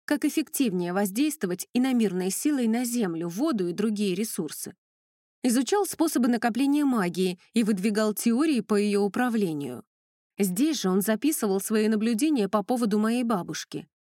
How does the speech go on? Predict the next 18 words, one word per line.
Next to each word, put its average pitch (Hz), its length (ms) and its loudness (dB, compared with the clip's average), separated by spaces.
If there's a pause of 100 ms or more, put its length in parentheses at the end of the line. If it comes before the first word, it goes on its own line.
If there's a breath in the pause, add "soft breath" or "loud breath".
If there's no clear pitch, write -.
(200)
Большинство 214 680 0
из 202 140 0
них 190 220 0
так 208 200 -2
и - 20 0
сочились 214 560 -2
завистью 185 560 -2
и 214 40 2
злобой. 185 520 -2 (440)
Но 226 180 4
какой-то 220 420 0
определенный 214 640 2
вывод, 254 380 -2 (160)
как - 280 0
моя 202 180 2
бабушка 190 480 -2
открывала 180 480 -4
порталы, 165 580 -6